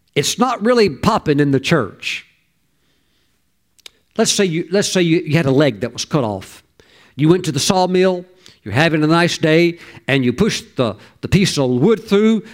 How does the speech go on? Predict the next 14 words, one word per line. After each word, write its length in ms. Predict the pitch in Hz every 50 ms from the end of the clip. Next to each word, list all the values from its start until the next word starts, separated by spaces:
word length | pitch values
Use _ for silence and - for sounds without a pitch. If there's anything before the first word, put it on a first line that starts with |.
| - - -
but 140 | - 127 -
somehow 420 | - 214 208 185 185 208 208 208
you, 240 | 196 151 135 135 123 107 101 107 120 123 127 127 - - - - _ - - _ _
you 100 | 113 123
didn't 200 | 156 185 - -
wear 120 | 170 180
the 60 | 160
proper 260 | - 180 180 170 - 135
clothing, 480 | - - 196 208 202 175 196 202 185
and 100 | 131 127 120
it 60 | -
snagged 420 | - - - 180 175 175 127 -
your 80 | 139 135
pants, 420 | 135 180 208 208 202 202 - -